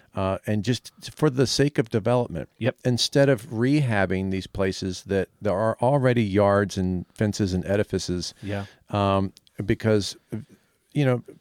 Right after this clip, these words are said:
Speaker 1: the way that our economic system works, it's the
Speaker 2: Yeah.
Speaker 1: onceler, it's the
Speaker 2: Yeah.
Speaker 1: Lorax, right? We're just, we're gonna slash and burn and not be responsible
Speaker 2: Yep.
Speaker 1: with our environment. We're gonna be here a long time. We need to take care of it.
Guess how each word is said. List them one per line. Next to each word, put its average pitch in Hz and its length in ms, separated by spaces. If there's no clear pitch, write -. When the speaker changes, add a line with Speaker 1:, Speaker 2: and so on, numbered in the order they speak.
Speaker 1:
the 127 80
way 120 120
that 110 280
our 117 140
economic 107 480
system 95 440
works, 120 460
it's - 180
the 110 80
Speaker 2:
Yeah. 110 120
Speaker 1:
onceler, 98 520
it's - 160
the 101 120
Speaker 2:
Yeah. 95 60
Speaker 1:
Lorax, 117 540
right? 95 220
We're 98 100
just, 92 240
we're 95 100
gonna 95 240
slash 107 400
and 95 100
burn 104 360
and 104 120
not 110 180
be 113 120
responsible 101 1080
Speaker 2:
Yep. 107 160
Speaker 1:
with 107 200
our 107 200
environment. 101 500
We're 104 140
gonna 139 180
be 135 200
here 131 140
a 117 60
long 110 220
time. 131 300
We 95 60
need 104 140
to - 100
take 95 100
care 127 200
of 85 100
it. - 100